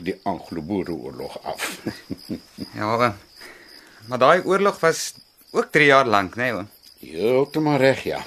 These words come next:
Speaker 1: Van elf Oktober agtien negenennegentig tot eenendertig Mei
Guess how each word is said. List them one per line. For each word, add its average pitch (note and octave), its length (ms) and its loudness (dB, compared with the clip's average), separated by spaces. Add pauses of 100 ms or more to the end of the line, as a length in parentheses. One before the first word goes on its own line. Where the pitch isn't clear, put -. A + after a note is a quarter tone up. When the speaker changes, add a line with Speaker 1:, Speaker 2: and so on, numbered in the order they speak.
(100)
Speaker 1:
Van F#2 360 -6
elf C#3+ 360 2
Oktober D3+ 600 -2 (140)
agtien A#2 520 -4
negenennegentig G2+ 1080 -4 (1160)
tot A3+ 180 8
eenendertig A3+ 720 4
Mei A#2 420 -4